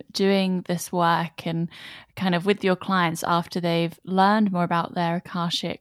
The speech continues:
Records? What's your experience with that and kind of the benefits that people have found?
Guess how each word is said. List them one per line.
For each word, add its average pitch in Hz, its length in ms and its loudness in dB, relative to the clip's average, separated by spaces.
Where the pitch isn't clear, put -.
Records? 180 800 -2
What's 202 200 -2
your 214 140 0
experience 196 680 -4
with 180 180 -4
that 165 320 0
and 170 260 0
kind 202 120 2
of 175 60 2
the 175 80 -2
benefits 190 460 4
that - 140 -6
people 175 360 0
have 165 140 -2
found? 170 540 -2